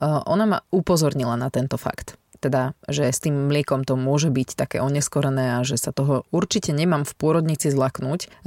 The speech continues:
že sa to spustí, len tomu treba nechať čas. Si spomenula na to, lebo rodila chvíľku predo mnou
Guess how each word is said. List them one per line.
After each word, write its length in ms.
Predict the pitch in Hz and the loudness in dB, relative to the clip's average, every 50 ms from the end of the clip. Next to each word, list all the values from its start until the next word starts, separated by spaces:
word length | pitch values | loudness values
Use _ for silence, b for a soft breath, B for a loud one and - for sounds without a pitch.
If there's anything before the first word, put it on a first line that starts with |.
| 151 147 147 147 147 143 | 2 2 4 4 2 2
že 80 | 151 | 2
sa 160 | 139 - 147 | 0 0 0
to 80 | - 147 | 0 0
spustí, 560 | - - - 190 185 - - - 185 190 208 | -2 0 0 0 0 0 0 0 2 4 4
len 240 | 208 175 160 156 147 | 4 2 2 2 2
tomu 240 | 160 151 151 143 - | 2 2 2 2 2
treba 240 | - 160 156 156 151 | 0 2 2 2 2
nechať 400 | 156 165 - - - - - - | 2 0 0 0 -2 -2 -2 0
čas. 400 | - 139 147 - - - - - _ - - 131 | 2 2 2 2 0 -4 -6 -10 _ -8 -6 -4
Si 160 | - - 175 - | 0 0 0 2
spomenula 400 | - 185 180 180 170 160 151 147 | 2 2 2 4 2 2 2 2
na 160 | 147 143 139 | 0 0 2
to, 80 | - | 2
lebo 240 | 147 143 143 139 147 | 2 2 4 4 2
rodila 480 | 143 143 143 139 156 165 180 196 190 - - - - | 2 4 2 2 2 2 2 2 0 -2 -6 -12 -12
chvíľku 400 | - - - 165 156 - - 165 | -6 -2 0 0 0 0 0 0
predo 240 | - 160 156 151 165 | 0 2 2 2 2
mnou 320 | 175 175 180 190 190 208 | 4 4 4 4 2 2